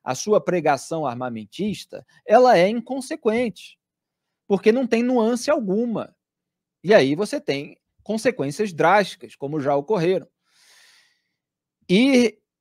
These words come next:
o fato de ele chancelar esse diálogo entre uma aliada tão próxima, papagaio de pirata, nas vezes em que ele aparece,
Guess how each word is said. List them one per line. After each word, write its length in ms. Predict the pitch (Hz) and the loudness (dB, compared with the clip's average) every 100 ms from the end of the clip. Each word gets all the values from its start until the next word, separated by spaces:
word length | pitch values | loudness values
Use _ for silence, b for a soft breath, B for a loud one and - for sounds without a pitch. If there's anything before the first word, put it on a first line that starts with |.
| _ _ | _ _
o 120 | 175 | -2
fato 360 | - 190 254 240 | 6 6 6 2
de 140 | 214 | 0
ele 240 | 196 185 160 | 2 2 0
chancelar 1120 | - 269 311 - 254 165 160 220 165 - - _ _ _ _ _ | 0 -2 -2 -4 -2 0 2 2 -2 -10 -20 _ _ _ _ _
esse 360 | 156 175 180 196 | -4 -4 -2 -8
diálogo 760 | 156 185 165 214 208 185 175 165 | -4 0 4 4 4 0 -2 -2
entre 440 | 196 214 185 175 | -4 -6 -4 -2
uma 240 | 180 180 | -2 -4
aliada 420 | 170 156 151 147 143 | -2 0 0 0 -2
tão 240 | 240 302 | -4 -4
próxima, 560 | 208 185 175 - 143 139 | 0 2 2 -2 -10 -8
papagaio 480 | 170 170 165 202 | -6 -4 -2 -2
de 80 | 208 | -4
pirata, 580 | - 226 185 180 147 143 | -8 -4 0 0 0 -4
nas 160 | 147 139 | -10 -8
vezes 280 | 175 151 | -6 -6
em 80 | 160 | -8
que 100 | 160 | -6
ele 140 | 151 139 | -4 -4
aparece, 640 | 135 127 139 143 120 | -4 -4 0 -2 -4